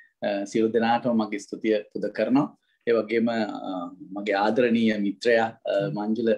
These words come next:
දැකීමත් සතුටක් සහ ඔහු ආදරයෙන්, අ, පිළිගන්නවා සහ, අ, ඔහුගේට ආදරය ප්‍රකාශ කරනවා.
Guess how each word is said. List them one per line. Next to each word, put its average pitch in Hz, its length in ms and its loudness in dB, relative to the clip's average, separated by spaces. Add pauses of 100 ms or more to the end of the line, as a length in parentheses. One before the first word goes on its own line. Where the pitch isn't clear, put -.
දැකීමත් 110 460 -2
සතුටක් - 440 -4
සහ - 180 -16 (720)
ඔහු 104 200 -4
ආදරයෙන්, 113 600 2
අ, 101 80 0 (240)
පිළිගන්නවා 127 640 4
සහ, 135 100 -4
අ, 117 440 2 (200)
ඔහුගේට 101 480 -10
ආදරය 104 400 0
ප්‍රකාශ - 420 -4
කරනවා. 147 320 0